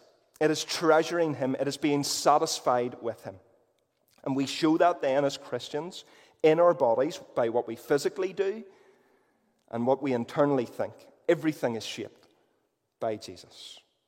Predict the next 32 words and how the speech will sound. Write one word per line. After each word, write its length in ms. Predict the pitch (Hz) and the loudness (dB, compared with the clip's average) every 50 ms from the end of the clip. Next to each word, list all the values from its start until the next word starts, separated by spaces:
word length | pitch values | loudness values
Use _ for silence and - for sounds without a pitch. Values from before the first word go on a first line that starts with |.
| _ _ _ _ _ _ _ _ _ _ _ _ _ _ _ _ _ _ _ _ _ _ _ _ - | _ _ _ _ _ _ _ _ _ _ _ _ _ _ _ _ _ _ _ _ _ _ _ _ -8
And 120 | 160 151 | -6 -2
friends, 280 | - 180 165 170 160 160 | 2 4 6 6 4 4
we 180 | 175 185 196 | 4 4 4
need 120 | 190 190 180 | 4 2 2
to 60 | 175 | 2
be 80 | 160 | 0
convinced 520 | 143 - 143 139 127 127 165 160 165 - - | 0 2 -2 -2 2 2 2 2 2 0 -4
of 100 | 165 139 | -2 0
this 200 | 147 143 139 - | 0 -2 -2 -4
tonight. 380 | - 117 104 98 104 - - - _ _ _ _ _ _ _ _ _ | -6 -8 -8 -10 -10 -12 -20 -20 _ _ _ _ _ _ _ _ _
We 100 | - 165 | 0 2
need 140 | 180 196 202 | 4 4 2
to 60 | 214 | 2
be 80 | 208 214 | -2 -2
convinced 500 | - 190 165 156 135 170 170 170 - - | 0 0 0 4 6 6 6 6 4 -2
of 80 | 143 - | 0 2
this 220 | 156 151 156 - | 2 2 2 -2
truth, 460 | - - - 131 131 139 - - - - - - - - _ - | -6 -4 -2 -2 -2 -2 -4 -12 -18 -20 -20 -20 -20 -20 _ 2
that 160 | 147 143 - | 2 2 4
to 60 | - | 2
actually 320 | 147 170 202 - - 175 165 | 2 2 2 2 -2 -4 -2
be 140 | 143 165 151 | 2 2 2
a 60 | 135 | 2
Christian, 520 | - - - - 175 175 - - 185 170 | 2 0 2 2 2 2 2 0 -2 0
we 80 | 156 151 | 0 0
have 120 | 147 - | 0 2
to 80 | - 139 | 2 2
live 260 | 135 135 151 160 151 | 4 4 4 4 4
our 100 | 147 135 | 4 4
lives 260 | 127 120 127 139 135 | 4 4 2 2 -2
for 120 | - - 131 | -4 -4 -4
him, 200 | 135 131 135 | -2 -2 -2